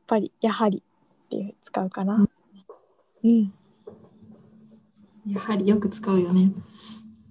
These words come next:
Speaker 1: そうだね。
Speaker 2: うん。はい。じゃあ次。やはり訛りを感じたそうですの、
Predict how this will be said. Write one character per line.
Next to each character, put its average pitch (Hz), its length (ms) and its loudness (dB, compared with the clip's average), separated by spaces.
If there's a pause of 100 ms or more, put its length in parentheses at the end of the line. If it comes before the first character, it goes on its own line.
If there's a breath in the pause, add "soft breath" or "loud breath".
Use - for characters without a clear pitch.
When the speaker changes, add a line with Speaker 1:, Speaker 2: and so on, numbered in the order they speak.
(120)
Speaker 1:
そ 247 80 6
う - 20 6
だ 202 100 4
ね。 214 220 0 (640)
Speaker 2:
う 208 40 4
ん。 196 220 8 (1160)
は - 140 -2
い。 214 280 2 (220)
じ 208 100 -2
ゃ 190 120 4
あ 190 80 2
次。 202 480 0
や 214 100 0
は 311 140 6
り 269 80 4
訛 214 340 8
り 269 100 8
を 220 80 6
感 202 240 6
じ 190 120 10
た 190 100 4
そ 196 200 4
う 190 80 6
で 220 180 4
す - 200 -6
の、 226 280 2